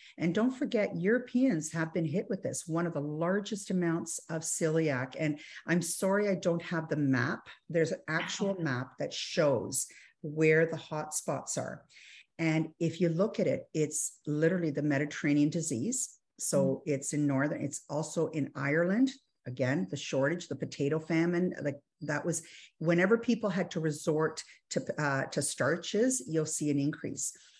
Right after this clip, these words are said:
Speaker 1: Then we start seeing the increase in the United States. Well, those were the early Italians that immigrated.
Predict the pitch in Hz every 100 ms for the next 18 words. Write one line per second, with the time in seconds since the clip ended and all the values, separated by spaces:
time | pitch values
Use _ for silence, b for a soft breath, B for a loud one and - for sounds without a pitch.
0 | B B - 160 190 226 254 254 202 180
1 | - 170 160 151 185 240 - 139 139 -
2 | - B B B - 170 160 151 - 151
3 | 151 147 131 131 - 185 110 - - 147
4 | 156 180 190 170 143 175 202 220 165 -
5 | 131 127 139 131 139 - 147 127 127 107
6 | - -